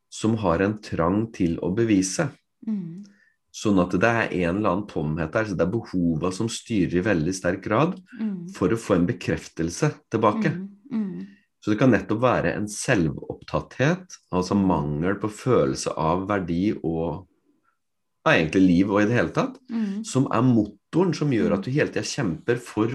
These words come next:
Speaker 1: å nå disse prestasjonene som da skal gi deg.
Speaker 2: Mm.
Speaker 1: Når jeg vinner det O L-gullet, da skal jeg få det bra.
Speaker 2: Ikke sant?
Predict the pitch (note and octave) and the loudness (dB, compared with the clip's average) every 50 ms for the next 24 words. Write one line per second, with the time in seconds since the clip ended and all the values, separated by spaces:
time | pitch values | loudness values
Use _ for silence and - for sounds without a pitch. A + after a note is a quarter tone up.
0 | - - - - A#2 - - - - _ _ - G2+ G2+ G2 F#2+ F#2+ G#2 A#2 B2 | -4 -4 -4 -4 -4 -4 -10 -20 -20 _ _ -4 -2 0 2 2 4 4 2 2
1 | C3 A#2+ - F2+ F2 - F#2+ F#2 - - - - - G2 F2 E2 D#2 D#2+ F2 F#2+ | 2 0 0 0 0 0 0 0 0 -2 -4 -2 -2 -2 0 0 0 -2 -2 -4
2 | - - - _ _ - - G2+ G#2+ F#2+ F2 E2 - - A#2+ B2 A#2 F#2+ F#2 F2 | -6 -8 -14 _ _ -8 -4 -2 0 2 2 2 2 2 2 2 2 2 0 0
3 | E2+ E2+ F2+ E2+ G2 C3 C#3+ C#3+ C3+ - - - _ - B3 A3+ G3+ G3+ G3 F#3 | 0 0 2 2 4 4 4 2 0 -2 -8 -20 _ -16 -10 -8 -6 -4 -4 -6
4 | E3 E3+ F3 F#3 - _ _ - A2+ G#2+ G#2 A#2 A#2 B2+ B2+ A#2 A2+ A2+ A#2 C#3 | -8 -10 -12 -14 -18 _ _ -2 2 4 4 6 6 6 6 6 4 6 6 6
5 | C#3+ B2+ G#2+ A#2+ B2+ D3 D3+ B2 G2 F#2 G#2+ A2 A2+ A#2 C3+ D3+ - F2 F#2 F2+ | 4 4 4 6 6 8 6 6 6 4 2 2 0 0 0 -2 -2 -4 -6 -10
6 | F2 - - A#2+ C3+ C#3 C#3 A#2 - - - _ _ _ _ _ _ _ _ - | -10 -4 0 0 2 2 2 0 0 -4 -10 _ _ _ _ _ _ _ _ -18
7 | - - E2 D2+ E2+ D#2 D2 D2 C#2 C2+ B1+ C2 - - _ _ _ - - G3+ | -12 -10 -8 -6 -6 -4 -4 -4 -2 -2 -4 -4 -6 -10 _ _ _ -14 -12 -10
8 | F#3+ F#3 F3+ E3+ F3 F#3+ | -10 -10 -10 -12 -12 -14